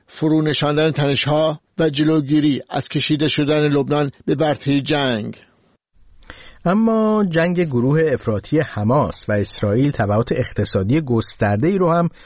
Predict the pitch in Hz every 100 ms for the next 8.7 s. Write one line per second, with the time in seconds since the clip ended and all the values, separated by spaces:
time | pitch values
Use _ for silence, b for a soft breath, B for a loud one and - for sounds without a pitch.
0 | B - 196 156 - 123 113 131 131 135
1 | 131 131 131 b b b b b 170 -
2 | - 113 170 170 - 175 120 113 113 117
3 | 156 156 - 117 113 160 185 175 170 151
4 | 110 104 117 139 - 90 80 80 - 69
5 | 101 - 165 151 135 - 127 135 - -
6 | 208 220 - B B B 131 127 - 127
7 | 139 123 117 117 127 - 196 143 90 95
8 | 92 90 87 87 87 85 85